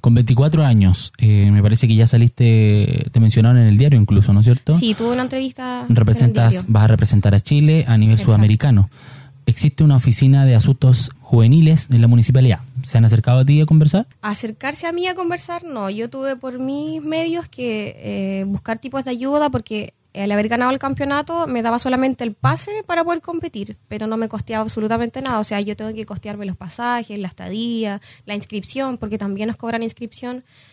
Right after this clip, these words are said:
Speaker 2: Entonces, todo ha sido, eh, se puede decir, por bolsillo mío. Entonces estoy haciendo eventos a beneficios y todo eso.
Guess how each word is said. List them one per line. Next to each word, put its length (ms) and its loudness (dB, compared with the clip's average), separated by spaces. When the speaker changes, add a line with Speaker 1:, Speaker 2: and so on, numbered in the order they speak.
Speaker 2:
Entonces, 1120 -8
todo 800 -4
ha 100 -8
sido, 500 -6
eh, 580 -12
se 80 -12
puede 160 -6
decir, 200 -6
por 140 -4
bolsillo 400 -4
mío. 200 -6
Entonces 260 -10
estoy 160 -10
haciendo 240 -6
eventos 280 -8
a 60 -6
beneficios 720 -6
y 80 -4
todo 180 -12
eso. 220 -12